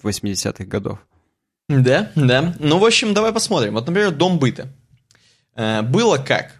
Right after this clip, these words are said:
Speaker 2: Было всё, как вы знаете. Это, я думаю, во всех городах есть такие вывески. Эм, всё было очень плохо читаемо, очень, м, э, узеньким таким тоненьким шрифтом, на, э,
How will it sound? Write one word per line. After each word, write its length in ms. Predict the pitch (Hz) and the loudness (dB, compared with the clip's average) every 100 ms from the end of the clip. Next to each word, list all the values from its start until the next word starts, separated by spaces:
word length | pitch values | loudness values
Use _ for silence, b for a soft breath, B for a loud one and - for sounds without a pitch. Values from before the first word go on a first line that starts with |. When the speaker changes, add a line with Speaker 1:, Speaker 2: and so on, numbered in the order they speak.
| - | -10
Speaker 2:
Было 760 | 135 175 202 196 185 175 147 - | -2 2 4 4 4 2 0 -4
всё, 400 | - - 190 180 | -4 0 2 0
как 240 | 175 165 | -2 -4
вы 80 | 165 | -2
знаете. 540 | 151 202 220 139 135 - - | -2 0 0 -2 -4 -8 -4
Это, 200 | 131 165 | -2 -2
я 140 | 196 | -2
думаю, 200 | 202 202 | 0 0
во 60 | 185 | 0
всех 240 | - 143 | 0 -2
городах 440 | 104 104 98 95 - | 0 0 0 -4 -6
есть 180 | 101 - | -10 -8
такие 480 | 104 107 101 101 104 | -8 -4 -2 -2 0
вывески. 440 | 175 180 - - - _ _ B 196 190 175 165 B B _ | 0 -2 -4 -10 -20 _ _ B -14 -10 -10 -12 B B _
Эм, 600 | 120 107 107 104 104 82 | -6 -2 -2 -2 -4 -6
всё 320 | - - 233 | -4 2 2
было 420 | 180 208 196 185 | 2 2 2 2
очень 420 | 160 151 180 - 165 | 2 0 0 0 0
плохо 320 | 156 151 143 | 0 0 0
читаемо, 640 | - 175 226 220 202 196 - | -2 -2 -2 0 -2 -4 -4
очень, 300 | 151 - 143 | -2 -2 -2
м, 580 | 131 120 117 117 113 110 | -2 -2 -4 -4 -4 -2
э, 200 | 110 104 | -2 -4
узеньким 500 | - 180 139 135 135 | -2 -2 0 -2 -2
таким 500 | 117 131 127 110 101 135 | -4 -2 -2 -2 -2 -2
тоненьким 500 | 160 139 131 127 127 | 0 0 -2 -2 -2
шрифтом, 680 | - 143 139 - 208 202 208 B B B - | 0 -2 -2 -2 0 -2 -6 B B B -4
на, 400 | 127 147 120 - _ _ | 0 0 -2 -8 _ _
э, 280 | 131 135 131 | -2 2 2